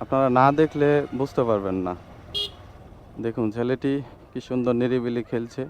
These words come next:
এ রাস্তায় মূলত গাড়ি নেই, তার জন্য এই নিরিবিলি খেলার একটি জায়গা। তো যেটা বলছিলাম, জনশূন্য আরেকটি রাস্তায়, সুন্দর একটি রাস্তা। ভিডিওটির সাথেই থাকুন।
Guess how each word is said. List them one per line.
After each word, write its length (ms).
এ 60
রাস্তায় 460
মূলত 400
গাড়ি 420
নেই, 460
তার 220
জন্য 300
এই 180
নিরিবিলি 680
খেলার 280
একটি 300
জায়গা। 520
তো 100
যেটা 240
বলছিলাম, 580
জনশূন্য 460
আরেকটি 380
রাস্তায়, 580
সুন্দর 340
একটি 240
রাস্তা। 380
ভিডিওটির 360
সাথেই 320
থাকুন। 420